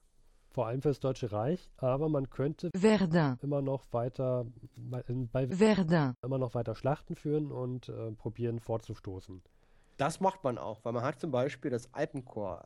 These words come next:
Speaker 3: Das ist ein Eliteverband der deutschen Armee, die eigentlich für Österreichs Unterstützung in den Alpen gedacht waren.
Speaker 1: Ach
Speaker 3: Die
Speaker 1: so.
Speaker 3: wurden es aber nach
Speaker 2: Verdun.
Speaker 3: verlegt.
Speaker 1: Okay, also man lässt den Österreicher wirklich da allein.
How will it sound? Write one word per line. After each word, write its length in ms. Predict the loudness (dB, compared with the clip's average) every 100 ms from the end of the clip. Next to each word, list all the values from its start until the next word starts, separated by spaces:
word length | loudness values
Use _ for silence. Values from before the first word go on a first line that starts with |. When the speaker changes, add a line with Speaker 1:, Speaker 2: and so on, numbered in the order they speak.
| -12
Speaker 3:
Das 180 | -12 -10
ist 100 | -4
ein 300 | -2 -2 -2
Eliteverband 680 | 0 0 0 0 0 2
der 80 | 2
deutschen 300 | 2 0 -2
Armee, 340 | 0 2 2 2
die 260 | -2 -2
eigentlich 360 | 0 0 0 0
für 100 | 2
Österreichs 680 | 2 0 2 2 0 -6 -20 _ _ -16 -16 -18 _ _ -16 -8
Unterstützung 600 | -4 -2 -2 0 0 2
in 80 |
den 100 | 0
Alpen 280 | 2 0 0
gedacht 340 | -2 -2 -4 -2
waren. 240 | -2 -2 _ _ _ _ _ _ _ _ _ _ -20 _ _ -20 -20 -20 -8
Speaker 1:
Ach 40 | 2
Speaker 3:
Die 180 | 4
Speaker 1:
so. 160 | 4 4
Speaker 3:
wurden 240 | 4 4
es 100 | 4
aber 280 | 2 4 4
nach 180 | 2 0 2
Speaker 2:
Verdun. 640 | 4 6 6 4 4 2 -4
Speaker 3:
verlegt. 400 | -10 -10 -14 -20 -20 -20 _ _ -12
Speaker 1:
Okay, 200 | -6 -4
also 120 | -2
man 160 | 0 0
lässt 220 | 0 0
den 120 | -2
Österreicher 580 | -2 -4 -4 -2 -2 -4
wirklich 260 | -6 -8
da 120 | -8 -6
allein. 260 | -8 -12